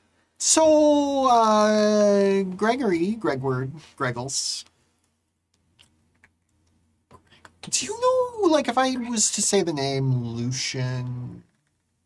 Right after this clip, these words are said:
do you, like, it, like, as, like, a friend we had in high school, maybe? Like, does that sound at all? 'Cause, like, who, I don't remember Lucian being at the twenty-year reunion. Did you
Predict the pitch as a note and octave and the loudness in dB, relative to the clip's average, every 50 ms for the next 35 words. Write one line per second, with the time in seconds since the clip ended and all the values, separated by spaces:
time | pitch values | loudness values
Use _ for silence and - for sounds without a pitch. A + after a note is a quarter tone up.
0 | _ _ _ _ _ _ _ - C#3 C#3+ C#3+ D3 D#3 D#3+ E3 F3 F3 F3 E3 D#3 | _ _ _ _ _ _ _ -12 -10 -8 -6 -6 -4 -2 -2 0 0 0 0 0
1 | D#3 D#3 - - C3 C3+ C#3 D3+ C3 B2+ - D3+ D3 B2+ - D3+ C#3 C3+ B2+ C3 | -4 -8 -10 -10 -12 -8 -6 -8 -8 -6 -6 -6 -4 -4 -4 -4 -4 -6 -6 -8
2 | - - D3+ D#3 D#3+ E3 E3 C#3+ C#3+ C#3+ C3 B2 A2+ A#2 A#2+ B2 - - - D#3+ | -2 -2 -2 -2 -2 -4 -6 -2 -2 -2 -2 -2 -6 -6 -8 -8 -8 -10 -10 -8
3 | D#3+ D#3+ E3 E3+ E3+ F#3 F#3+ F#3 F#3+ G3 - C3+ B2 A#2 - _ _ - - B2+ | -8 -8 -8 -8 -8 -8 -8 -8 -8 -8 -6 -6 -6 -6 -8 _ _ -10 -8 -4
4 | - D3 C3+ C3 B2 - - - - C3 B2 B2 B2 B2 A#2+ G#2+ G#2 A2+ A#2+ A#2+ | 0 0 0 0 -2 -4 -8 -4 -2 -2 -2 0 -2 -4 -6 -6 -4 -4 -2 -2
5 | A#2+ A#2 - - - - - _ _ - E3+ - - D#3+ E3 D#3+ - - _ _ | -2 -4 -8 -14 -20 -20 -20 _ _ -4 -4 -4 0 0 0 0 -2 -6 _ _
6 | _ _ _ - - - - - - F#3+ - - - - F#3+ D#3+ - G3 G#3 A3 | _ _ _ -20 -18 -18 -16 -14 -14 -16 -14 -10 -4 -2 0 2 4 4 2 2
7 | G#3+ D#3 E3+ E3+ E3+ E3 D#3+ D#3 D#3 D3 C#3 C3+ C3+ C#3+ - - - D#3+ D3 C3 | 0 -2 0 0 0 0 2 2 2 2 2 0 -2 -2 -2 -2 -4 -4 -2 -2
8 | C3 C#3 C#3 C3+ C3 - - A#2+ - B2 B2+ B2 B2 B2 B2 B2 A#2 A2+ A2+ A2 | -4 -4 -2 -4 -6 -6 -6 -8 -8 -6 -4 -4 -2 -4 -4 -4 -6 -6 -6 -6
9 | A2+ A#2 B2 C3 D3 D#3+ E3 E3+ E3+ - - - - - _ _ _ F3+ D3+ E3+ | -6 -6 -6 -6 -6 -6 -6 -8 -10 -12 -16 -20 -20 -20 _ _ _ -6 0 2
10 | A3 C4 C4 C4+ | 2 2 2 2